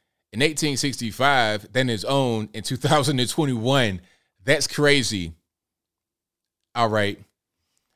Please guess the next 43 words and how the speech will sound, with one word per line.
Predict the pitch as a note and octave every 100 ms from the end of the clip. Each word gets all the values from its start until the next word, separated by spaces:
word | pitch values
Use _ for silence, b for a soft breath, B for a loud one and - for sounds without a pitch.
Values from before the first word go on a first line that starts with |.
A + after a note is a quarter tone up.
| _ _ _ _ _
Shout | - - D#3+
out | D#3+ D3 B2
to | - C#3+ C3
Buffers | C#3 C3 A#2
Windshield | C3+ C3 C3
again, | A2+ A#2+ C3+ A#2
who |
says, | G2+ A#2+ A2+ A2 G2+ - _ _ _ _
"Thirty | D#3 E3
years | D#3+ C#3
ago, | C3+ B2 A#2+ A#2
a | G#2
good | B2+ C3+
friend | C3+ B2
of | G#2
mine, | A2+ A2 G#2+
Diego, | G2+ A2+ B2 G#2+ G#2
told | B2+ A#2+
me | A#2
about | G#2+ A2+
his | G#2
college | - A#2+ A#2
social | G2+ A#2+ G#2+
justice | A#2+ A2+ G#2
studies | B2+ G#2+ F#2
classes. | A2+ F#2+ F2+ E2+ D#2+ - _ _ _ _ _ _ -
America | A2+ C#3 D#3 D3 D3 B2+
will | A#2+ A2+
fall | C3 C3
because | A#2 A2+ B2 G#2
it | A2+ G#2
lets | A#2+ G#2 - -
anyone | A#2+ A2 A2
in, | A2 F2+ E2+ -
quote | A#2+
unquote." | G2+ A#2+ F#2+ B2
Thank | B2+
you | -
for | G#2+
that. | G2+ F2+
I |
appreciate | A2 G#2+ G2 G2 F#2
you. | G#2+